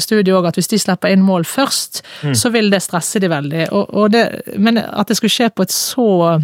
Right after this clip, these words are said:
Speaker 1: grunnleggende nivå, for plutselig så gikk de bare i press, og det går masse rom bak, og du vet jo hvem du spiller mot. Det er Belgia.
Speaker 2: <laughs>
Speaker 1: De, de, de er utrolig gode på å finne disse rommene, særlig på sidene da, men også mellomrom. Og det var, mm, fascinerende nesten å se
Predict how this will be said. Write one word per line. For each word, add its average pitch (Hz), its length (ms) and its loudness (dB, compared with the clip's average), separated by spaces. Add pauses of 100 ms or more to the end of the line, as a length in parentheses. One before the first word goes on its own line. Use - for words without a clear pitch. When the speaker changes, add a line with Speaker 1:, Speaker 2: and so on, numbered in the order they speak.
(320)
Speaker 1:
grunnleggende 196 680 2
nivå, 180 300 2
for 196 160 0
plutselig 208 420 -2
så 185 140 0
gikk - 280 -4
de 151 100 -4
bare 156 220 0
i 190 40 2
press, - 400 -4
og 170 60 2
det 156 80 0
går 170 100 4
masse 175 320 2
rom 185 240 4
bak, 175 300 0
og 170 60 0
du 180 80 -2
vet 196 360 0
jo 151 60 0
hvem 196 180 2
du 180 60 2
spiller 175 320 0
mot. 156 180 -4
Det 190 120 0
er - 20 2
Belgia. 180 480 2 (160)
Speaker 2:
<laughs> - 160 -20
Speaker 1:
De, 208 160 4
de, 196 260 0
de 190 300 2
er 175 180 2
utrolig 175 380 0
gode 170 240 2
på 175 160 -2
å - 20 -2
finne 175 300 2
disse 170 260 0
rommene, 165 300 2
særlig 170 280 0
på 175 120 -2
sidene 165 460 2
da, 170 100 0 (520)
men 202 200 4
også 180 160 2
mellomrom. 165 540 0 (520)
Og 240 120 2
det 254 180 2
var, 214 600 2
mm, 185 360 -2
fascinerende 220 800 2
nesten 160 280 0
å 180 60 2
se 208 280 0